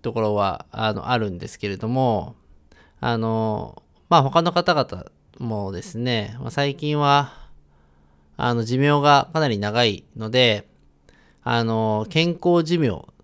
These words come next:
という概念の、あの、大切さというところも、あの、訴えられているところだと思うんですけれども、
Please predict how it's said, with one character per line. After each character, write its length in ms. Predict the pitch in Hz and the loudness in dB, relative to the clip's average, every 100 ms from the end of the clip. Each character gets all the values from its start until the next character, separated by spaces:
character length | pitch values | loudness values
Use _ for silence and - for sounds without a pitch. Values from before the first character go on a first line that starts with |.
| - | -6
と 20 | |
い 80 | 107 | -4
う 100 | 101 | -2
概 220 | 113 113 | 0 -2
念 220 | 101 101 - _ - - - _ _ | -2 -8 -12 _ -20 -20 -20 _ _
の、 140 | 151 151 | 0 2
あ 40 | |
の、 120 | 127 | 2
大 200 | 110 117 | 0 -2
切 240 | 117 117 - | 0 -4 -4
さ 140 | 113 | -4
と 100 | 110 | 0
い 80 | 113 | 0
う 60 | 110 | 0
と 100 | 117 | 0
こ 120 | 135 | 0
ろ 80 | 135 | 4
も、 180 | 139 | 4
あ 80 | 110 | 4
の、 240 | 104 98 - | 0 -6 -8
訴 260 | 107 - | -8 -2
え 320 | 110 107 - _ | 0 -2 -6 _
ら 140 | 113 110 | -6 -4
れ 80 | 104 | -4
て 120 | 101 | -6
い 80 | 90 | -8
る 100 | 90 | -10
と 100 | 104 | -10
こ 160 | 98 | -8
ろ 240 | 98 85 - _ | -8 -8 -14 _
だ 100 | 110 | -12
と 100 | 98 | -10
思 180 | 104 107 | -8 -8
う 40 | |
ん 40 | 98 | -8
で 60 | |
す 100 | 95 | -10
け 80 | 110 | -10
れ 80 | 107 | -6
ど 100 | 131 | -2
も、 380 | 160 147 104 | 2 2 2